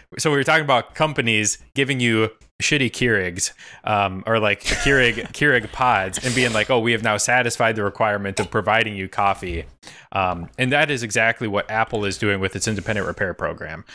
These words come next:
Um, they're essentially, so when they can go and testify in front of Congress for right to repair, they can say, "Oh, we have an independent,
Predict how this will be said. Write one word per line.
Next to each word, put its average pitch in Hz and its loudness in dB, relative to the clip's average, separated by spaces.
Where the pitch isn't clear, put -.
Um, 87 -4
they're 120 2
essentially, 110 0
so 139 0
when 131 0
they 127 4
can 110 -4
go 131 4
and 117 0
testify 113 0
in 101 -6
front 113 0
of 98 -8
Congress 104 -2
for 104 0
right 98 0
to - -6
repair, 95 0
they 139 2
can 120 -2
say, 110 0
"Oh, 220 4
we 131 0
have 220 2
an - -2
independent, 110 -4